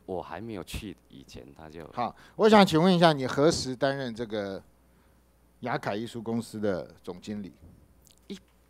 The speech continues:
Speaker 1: 一百零二年二月以后。
Speaker 2: 一百零二年二月啊。
Speaker 1: 是。
Speaker 2: 那您，呃，什么时候离开这个公司？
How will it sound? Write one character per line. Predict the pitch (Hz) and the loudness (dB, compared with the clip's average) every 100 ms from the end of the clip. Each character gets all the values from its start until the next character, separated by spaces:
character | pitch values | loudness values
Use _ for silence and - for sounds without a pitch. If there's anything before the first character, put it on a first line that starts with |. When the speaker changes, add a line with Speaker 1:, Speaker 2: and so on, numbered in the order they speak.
| - | -10
Speaker 1:
一 | 147 | -10
百 | - 101 87 | -6 -6 -6
零 | 78 90 110 - | -10 -12 -14 -4
二 | 151 101 | -2 -2
年 | 76 69 64 69 80 82 85 - _ _ _ - | -8 -16 -20 -20 -20 -20 -20 -20 _ _ _ -8
二 | 113 | -8
月 | 98 104 71 | -6 -10 -12
以 | 67 - | -16 -18
后。 | 73 - | -20 -10
Speaker 2:
一 | 151 | -4
百 | - 101 | -2 -2
零 | 98 107 | -2 -4
二 | 113 | -4
年 | 101 92 | -4 -6
二 | 87 98 | -6 -4
月 | 95 67 - - | -6 -8 -14 -6
啊。 | 92 76 | -6 -6
Speaker 1:
是。 | - - _ | -12 -20 _
Speaker 2:
那 | - 175 | 0 2
您， | 156 151 160 165 - | 2 0 -2 -4 -8
呃， | 127 127 | -4 0
什 | 120 | 0
么 | 127 147 | 0 -2
时 | 139 | -4
候 | 131 127 | -4 -4
离 | 104 | -6
开 | 101 107 | -8 -8
这 | 104 | -8
个 | 98 92 | -12 -12
公 | 98 101 | -12 -12
司？ | - 101 | -12 -14